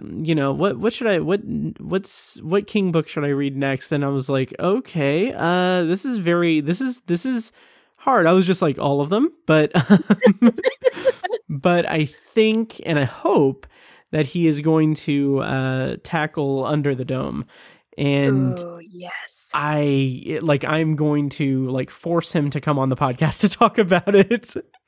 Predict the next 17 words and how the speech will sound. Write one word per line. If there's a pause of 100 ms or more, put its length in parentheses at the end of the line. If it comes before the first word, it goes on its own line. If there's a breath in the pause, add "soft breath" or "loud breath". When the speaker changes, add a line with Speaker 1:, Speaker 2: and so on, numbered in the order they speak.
(580 loud breath)
Speaker 1:
uh,
because
I
have
a
feeling
he's
going
to,
he's
going
to
really,
really
like
that
one.